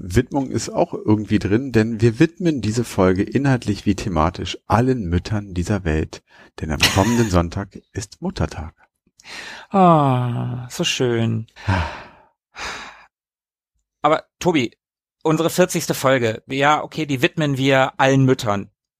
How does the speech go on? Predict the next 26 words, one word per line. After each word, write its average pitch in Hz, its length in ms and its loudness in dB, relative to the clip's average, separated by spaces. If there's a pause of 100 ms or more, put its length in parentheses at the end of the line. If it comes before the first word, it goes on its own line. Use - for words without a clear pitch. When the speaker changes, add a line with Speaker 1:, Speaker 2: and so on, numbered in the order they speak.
Speaker 2:
Okay, 127 680 2
aber 120 360 2 (360)
Mütter, 139 880 2
was 139 240 -6
haben 160 220 0
die 156 80 -2
mit 156 260 -4 (260)
vierzig - 600 -2
zu 123 140 -6
tun? 104 480 -8
Weil 117 180 2
Mütter 147 300 -2
nur 135 180 2
vierzig 180 380 0
sein 170 260 2
können, 180 320 -2
oder 135 220 0
was? 117 200 0
Da 135 120 0
müssen 170 260 2
wir 170 80 4
doch 156 120 2
einen 131 60 -16
besseren 117 360 0
Grund 107 260 -2
haben. 104 340 -2